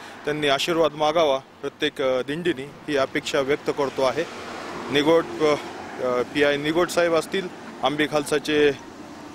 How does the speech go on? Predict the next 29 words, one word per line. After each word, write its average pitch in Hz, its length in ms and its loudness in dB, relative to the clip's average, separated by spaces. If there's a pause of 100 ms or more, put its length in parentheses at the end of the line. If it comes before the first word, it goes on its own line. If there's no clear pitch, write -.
(180)
सरपंच 160 380 2
असतील 175 400 2
किंवा 170 180 4
ह्या 160 120 4
परिसरातील, 156 640 0
पठार 143 340 0
परिसरातील 151 640 -2
सर्व 185 560 2 (480)
भाविक 156 280 2 (120)
भक्तगण 156 440 2
असतील, - 540 -6 (280)
ते 165 200 4
ह्या 156 320 4 (500)
सर्व 160 220 2
दिंडींचे 156 600 0
चांगल्या 160 340 0
पद्धतीने 156 560 -4
इथलं 151 360 -2 (180)
नियोजन 156 380 0
आणि 151 140 0
त्यांच्यासाठी 147 600 0
आवश्यक 147 440 2
असणारा 143 440 0 (280)
नाश्ता, 147 480 2 (340)
चहा 151 220 0
पाणी 151 300 -2
वगैरे 147 240 0
करत 160 280 2
असतात. 147 280 -2